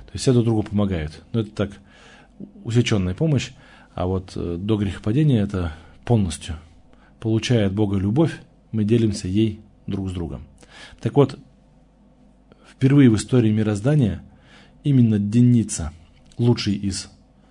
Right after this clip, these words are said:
сотворённых бесплодных духов, решил всё замкнуть на себе. То есть он первый стал, э, воспринимать себя как центр всего.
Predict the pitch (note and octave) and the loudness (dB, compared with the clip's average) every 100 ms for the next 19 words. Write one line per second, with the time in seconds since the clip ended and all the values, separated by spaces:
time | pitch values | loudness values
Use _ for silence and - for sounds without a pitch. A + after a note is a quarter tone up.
0 | _ _ _ _ - G2+ G#2+ G2+ F2+ D#2 | _ _ _ _ -8 -2 0 0 -2 -8
1 | - _ _ _ - G#2 - G#2 F#2+ F2+ | -20 _ _ _ -10 -10 -6 -8 -6 -6
2 | A#2+ D3 D3 - - _ - - - _ | -4 -4 -6 -8 -20 _ -20 -20 -20 _
3 | _ _ _ _ A#2 A2+ - D#3 D3+ - | _ _ _ _ -2 0 2 0 0 -6
4 | - - D3+ C3+ B2 G#2 F#2 A2 - A2+ | -4 0 2 2 0 -4 -2 -4 -2 -4
5 | G#2+ F2+ D2 - _ _ _ _ _ _ | -2 -4 -6 -16 _ _ _ _ _ _
6 | _ - - - _ G#2+ G2+ - - - | _ -20 -20 -20 _ -2 -2 -4 -20 -20
7 | - C3 A2 E2+ - - D3+ C#3+ G2+ - | 0 2 2 -2 -12 -2 0 2 -2 -4
8 | - B2 C3 - - _ _ _ - - | -4 -2 -4 -10 -20 _ _ _ -20 -20
9 | - _ _ _ _ _ _ _ _ - | -20 _ _ _ _ _ _ _ _ -18
10 | - G2+ G2 G2 G#2 A2+ G#2+ - A2+ C3 | -14 -12 -10 -10 -8 -6 -6 -4 0 0
11 | C3 A2+ A#2 G#2 - - _ - - A2+ | 0 -2 -4 -4 -10 -20 _ -8 0 0
12 | G2+ F2 - - F2+ | 0 -8 -12 -10 -8